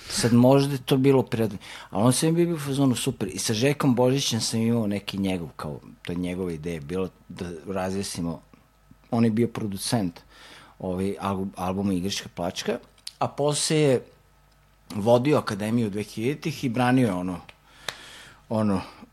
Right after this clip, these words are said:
i držao je odstupnicu dok je mogao, do kraja. Borio se da Akademija ostane klub, ono, vodio Akademiju, to je tip koji vodi Akademiju, ono, do-,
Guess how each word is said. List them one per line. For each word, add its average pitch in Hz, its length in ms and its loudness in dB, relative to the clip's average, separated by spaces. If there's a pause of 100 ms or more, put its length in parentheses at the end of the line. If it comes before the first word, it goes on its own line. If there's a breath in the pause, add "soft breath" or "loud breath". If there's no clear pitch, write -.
i 117 160 -4
držao 120 340 -2
je 113 60 0
odstupnicu 110 600 -4
dok 95 220 -8
je 104 60 -4
mogao, 95 320 -4 (300)
do 101 100 -12
kraja. 85 380 -6 (440 soft breath)
Borio 98 340 -2
se - 180 -8
da 90 160 -6
Akademija 92 580 -6
ostane 87 340 -8
klub, 92 220 -12
ono, 87 280 -8 (420)
vodio 95 360 -6
Akademiju, 85 420 -10
to - 160 -10
je 87 60 -10 (160)
tip - 180 -6
koji 90 160 -6
vodi 85 260 -8
Akademiju, 80 520 -10
ono, 80 160 -12
do-, 78 140 -14